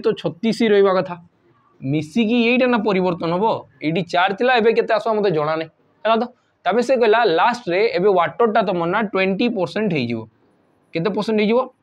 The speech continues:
ଟ୍ୱେଣ୍ଟି ପରସେଣ୍ଟ। ଇଏ ଯଦି ଟ୍ୱେଣ୍ଟି ପରସେଣ୍ଟ ହେଲା, ତ ତମେ ବତାଅ ଇଏ ଅଶୀ ପରସେଣ୍ଟ ଥିବା କି? ହେଲା? ତ ମୋତେ ବତାଅ ନା, ଆ,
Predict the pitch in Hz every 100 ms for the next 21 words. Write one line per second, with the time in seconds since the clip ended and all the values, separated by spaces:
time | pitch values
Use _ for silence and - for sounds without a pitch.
0 | _ - 165 151 139 127 131 147 214 247
1 | 247 220 220 202 214 208 196 170 147 151
2 | 180 196 190 180 185 185 180 190 175 190
3 | 175 175 180 170 170 170 170 _ _ _
4 | _ _ _ _ _ _ _ _ _ _
5 | _ _ _ _ _ _ _ _ _ 185
6 | 220 - - _ _ _ _ 190 196 202
7 | 151 147 160 - 143